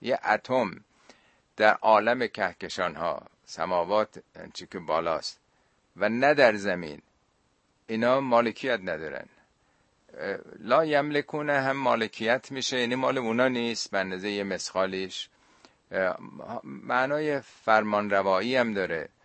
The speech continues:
اون کسی که بالاخره مالک اون فرمان می‌ده دیگه، اربابه. آیا اینایی که می‌خوانید، حالا هر کسی رو، از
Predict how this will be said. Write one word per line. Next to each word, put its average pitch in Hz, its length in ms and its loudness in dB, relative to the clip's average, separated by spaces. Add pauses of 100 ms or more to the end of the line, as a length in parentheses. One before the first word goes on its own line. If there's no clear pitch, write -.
(220)
اون 107 120 -12
کسی 117 200 -8
که 120 100 -8
بالاخره 98 440 -2
مالک 95 680 -2
اون 107 120 -8
فرمان 82 420 -4
می‌ده 78 280 -10
دیگه، 76 300 -10
اربابه. 76 560 -6 (840)
آیا 180 400 0
اینایی 143 320 -2
که 135 120 -8
می‌خوانید، 127 580 -4
حالا 127 200 -2
هر 135 180 0
کسی 104 460 -8
رو، 67 160 -12 (1600)
از 110 260 0